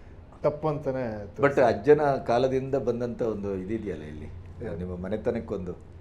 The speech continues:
Speaker 2: ಒಂದು,
Speaker 1: ಹಾ.
Speaker 2: ಒಂದು, ಒಂದು ಶುದ್ಧ ಚರಿತ್ರೆ ಅಂತ ಇದೆಯಲ್ಲ
Speaker 1: ಹಾ.
Speaker 2: ವೈಯಕ್ತಿಕವಾಗಿ, ಆವಾಗ ಏನೂ ಅನಿಸಿಲ್ವಾ ಇದು? ಆ ಅಜ್ಜ ಮಾಡಿಲ್ಲ, ಆಮೇಲೆ ಆ ಇವ್-, ಉಳಿದವರೆಲ್ಲ ಮಾಡಿದ್ದಾರೆ. ಈ ಶಿವಣ್ಣ ಅಥವಾ ರಾಘಣ್ಣ ಅಥವಾ ಇದು, ಅದರಲ್ಲೆಲ್ಲ ಸೀನ್ಗಳೆಲ್ಲ ಬಂದಿದೆ, ಅದು ಪ್ರಶ್ನೆ ಬೇರೆ.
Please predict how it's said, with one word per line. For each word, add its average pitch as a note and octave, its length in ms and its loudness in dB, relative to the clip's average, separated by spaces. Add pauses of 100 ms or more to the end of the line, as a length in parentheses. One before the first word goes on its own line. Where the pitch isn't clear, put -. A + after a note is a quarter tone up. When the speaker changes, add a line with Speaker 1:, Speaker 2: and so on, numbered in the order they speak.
(240)
Speaker 2:
ಒಂದು, G2+ 180 -2
Speaker 1:
ಹಾ. A2 100 -4
Speaker 2:
ಒಂದು, G#2+ 380 0
ಒಂದು G#2+ 180 -2
ಶುದ್ಧ A#2+ 240 -2
ಚರಿತ್ರೆ B2 500 2
ಅಂತ G2+ 160 0
ಇದೆಯಲ್ಲ E2 260 -10 (240)
Speaker 1:
ಹಾ. C3 180 -4
Speaker 2:
ವೈಯಕ್ತಿಕವಾಗಿ, G#2+ 720 0 (500)
ಆವಾಗ D#3 280 8
ಏನೂ D3+ 340 6
ಅನಿಸಿಲ್ವಾ C3+ 420 2
ಇದು? F2 380 -6 (520)
ಆ G#2 120 4
ಅಜ್ಜ G2 200 0
ಮಾಡಿಲ್ಲ, A2 440 2
ಆಮೇಲೆ D3 680 2
ಆ D#3 80 8
ಇವ್-, C#3+ 260 2
ಉಳಿದವರೆಲ್ಲ E3 540 8
ಮಾಡಿದ್ದಾರೆ. C3+ 340 2
ಈ F2 180 -10
ಶಿವಣ್ಣ A2+ 380 2
ಅಥವಾ - 680 -2
ರಾಘಣ್ಣ G#2+ 380 2
ಅಥವಾ G#2 540 0
ಇದು, G2+ 280 0
ಅದರಲ್ಲೆಲ್ಲ B2+ 540 0
ಸೀನ್ಗಳೆಲ್ಲ C3 560 2
ಬಂದಿದೆ, B2 360 2
ಅದು F#2 80 0
ಪ್ರಶ್ನೆ C3 300 -4
ಬೇರೆ. B2 160 0